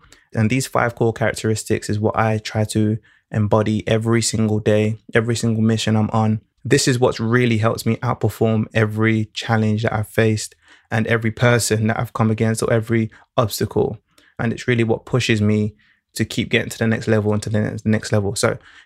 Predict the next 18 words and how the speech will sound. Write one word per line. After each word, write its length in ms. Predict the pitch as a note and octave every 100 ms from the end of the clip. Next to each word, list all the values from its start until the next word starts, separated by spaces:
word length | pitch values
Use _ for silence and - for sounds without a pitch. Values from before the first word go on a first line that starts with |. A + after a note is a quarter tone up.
| -
here's 180 | C#3
the 80 | C#3+
very 180 | C#3 C3+
first 280 | - B2+ -
characteristics. 680 | A2+ A2+ - A2 - - A2
If 120 | -
you're 60 |
taking 320 | A2 A2+ A2 G#2+
note, 260 | G#2 -
the 80 | G#2
very 240 | A#2 C3+
first 260 | C3 C3 -
characteristic 580 | B2 G#2+ - A2+ - -
about 240 | A#2 -
the 120 | - -
eagle 380 | A#2+ A2+ G#2 G#2+
is 180 | A2+ G#2
this. 340 | A2 G#2+ -